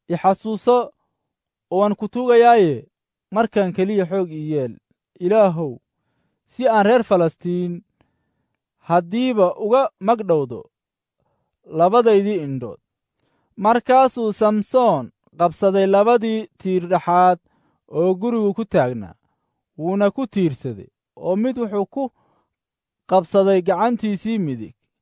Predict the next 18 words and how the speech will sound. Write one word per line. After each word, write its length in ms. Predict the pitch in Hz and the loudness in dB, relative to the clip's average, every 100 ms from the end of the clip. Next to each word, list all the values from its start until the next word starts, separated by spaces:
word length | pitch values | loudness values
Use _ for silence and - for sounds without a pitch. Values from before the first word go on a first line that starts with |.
| _ _ _ | _ _ _
kii 180 | 202 233 | -6 -4
kalena 320 | - 240 233 | 2 2 2
wuxuu 220 | 233 202 208 | -2 -4 -4
ku 160 | 262 | -2
qabsaday 560 | 226 196 214 196 196 202 - | 0 0 0 0 0 -2 -6
bidixdiisii. 760 | 226 233 156 139 117 - - _ _ _ _ _ _ _ _ _ _ _ _ | -4 -2 -4 -8 -12 -14 -20 _ _ _ _ _ _ _ _ _ _ _ _
Markaasuu 540 | 147 175 214 208 220 214 | -6 -2 2 2 2 -2
Samsoon 640 | 214 202 - 254 202 151 | -2 -2 0 0 0 -4
yidhi, 380 | 151 151 147 - _ _ _ _ _ _ | -6 -6 -6 -10 _ _ _ _ _ _
"Aan 180 | 202 214 | -2 2
reer 180 | 226 277 | 2 2
Falastiin 600 | - 226 208 - 214 208 | 2 0 0 0 -4 0
la 80 | 208 | 0
dhinto," 520 | 202 240 - 135 101 _ _ _ _ _ _ _ _ _ _ - | 0 -4 -4 -10 -10 _ _ _ _ _ _ _ _ _ _ -2
oo 180 | 180 240 | 2 2
wuxuu 200 | 226 226 | 2 2
la 140 | 247 | 2
foorarsaday 840 | - 208 190 185 - 190 190 185 | 2 2 4 2 0 -2 0 -2